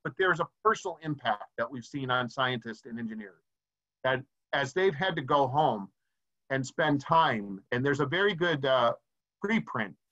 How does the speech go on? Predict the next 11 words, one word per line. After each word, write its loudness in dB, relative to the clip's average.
paper 0
that -2
just -2
came 0
out. 0
That 0
was 0
a 2
initial 0
survey 2
results, 0